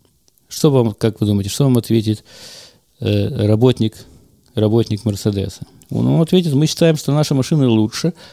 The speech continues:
а если вам это дорого, значит, купите Ладу, ездите на Ладе». Я отвечаю точно так же.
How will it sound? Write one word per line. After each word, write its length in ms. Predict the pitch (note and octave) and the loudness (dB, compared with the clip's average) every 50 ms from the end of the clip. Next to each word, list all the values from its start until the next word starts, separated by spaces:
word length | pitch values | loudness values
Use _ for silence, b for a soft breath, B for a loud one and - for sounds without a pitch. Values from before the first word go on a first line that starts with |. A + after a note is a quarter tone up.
| B B | B B
а 140 | B A#2 A#2+ | B 0 2
если 260 | C3+ C#3 - - C#3 | 2 2 0 0 0
вам 220 | C3 C3+ C#3+ D3+ | 2 2 2 2
это 120 | D#3 - E3+ | 0 0 0
дорого, 280 | E3 F#3 G3 F3+ C#3 A2 | 2 2 2 2 2 0
значит, 180 | G2+ G2+ - | 0 -2 -4
купите 300 | - G#2 F2+ A2+ A2+ A2+ | -4 -4 -2 -2 0 2
Ладу, 300 | C#3 C#3+ D#3+ E3+ D#3 B2 | 2 2 2 2 0 0
ездите 400 | G2+ G2 G2 G2 G2+ G#2 - - | -2 -2 -2 -4 -6 -8 -6 -4
на 100 | C3 C3 | -2 -2
Ладе». 300 | B2+ A2+ G2+ G2+ G#2+ - - _ _ - | 0 -2 -2 -4 -6 -10 -14 _ _ -4
Я 140 | - B2+ D3 | -2 0 0
отвечаю 360 | D3+ D3 B2 - C#3 B2+ A#2+ | 0 0 -2 0 0 0 0
точно 360 | - - F3+ - - - C3+ | 2 0 -2 0 0 -4 -4
так 260 | C3 - G2 G2 G2+ | -2 0 -2 -2 -2
же. 140 | G#2+ A2+ A#2 | -6 -8 -14